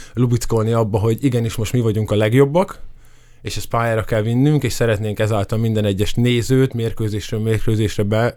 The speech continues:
bevonzani a-, az arénába, hiszen, amit az előbb is mondtam, lesz egy Veszprém meccsünk, ami egy döntőként fog felérni, arra tényleg szeretnénk, hogyha,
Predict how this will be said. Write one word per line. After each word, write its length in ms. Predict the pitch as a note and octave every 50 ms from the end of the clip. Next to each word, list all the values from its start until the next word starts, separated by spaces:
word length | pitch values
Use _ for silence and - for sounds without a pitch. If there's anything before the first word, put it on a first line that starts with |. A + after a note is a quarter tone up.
| - A2
bevonzani 760 | G#2+ A#2+ A#2 A#2+ A#2 A#2 A2+ A2+ A2+ B2 B2 A#2 C3 B2 B2 A#2+
a-, 180 | A2+ G#2+ G2+ -
az 120 | - G#2
arénába, 640 | A2+ A#2+ B2+ C#3+ D3 D3 D3 C#3 C3+ C3 C#3+ D3 D3 - - - - - - -
hiszen, 420 | - - - - B2+ A#2+ B2 A2+ -
amit 280 | - B2 A#2+ A#2+ A#2
az 100 | - A2
előbb 200 | A2 A#2+ A#2 A2+
is 100 | A2+ G#2+
mondtam, 380 | - C3 B2+ A#2 A#2 B2+ A2+ A#2
lesz 200 | A#2 A2+ - -
egy 120 | B2+ A2
Veszprém 380 | G2+ A#2 A2+ - - - B2+ A#2
meccsünk, 360 | A#2 A#2 G#2+ - - A#2+ A2
ami 140 | A#2 A2 A2+
egy 120 | A2+ A2+
döntőként 520 | G#2 A#2 A#2 A2+ - A#2+ G#2+ - A#2 A2+ G#2
fog 160 | - A#2+ G#2+
felérni, 360 | - B2 A#2 B2+ C3 B2+ B2+
arra 200 | B2 A#2 A#2 A2
tényleg 320 | G#2 - A#2+ A2+ A2 G#2 -
szeretnénk, 480 | - B2 A#2 G#2+ - - A#2 A2 G#2
hogyha, 360 | - G#2+ - - A2+ A2 G#2+